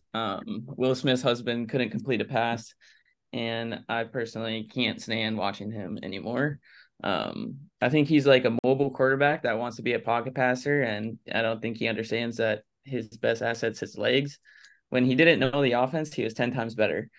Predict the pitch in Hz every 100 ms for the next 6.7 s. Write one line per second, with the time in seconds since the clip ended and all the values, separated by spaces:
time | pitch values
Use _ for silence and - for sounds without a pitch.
0 | _ _ _ 113 110 98 110 120 113 107
1 | 110 110 110 104 104 135 - 92 - 50
2 | - - - 113 113 113 117 113 110 -
3 | - 113 110 - 127 107 110 101 101 98
4 | 110 131 _ _ _ _ _ - 131 127
5 | 127 123 117 120 113 113 117 117 117 110
6 | 117 107 113 113 113 110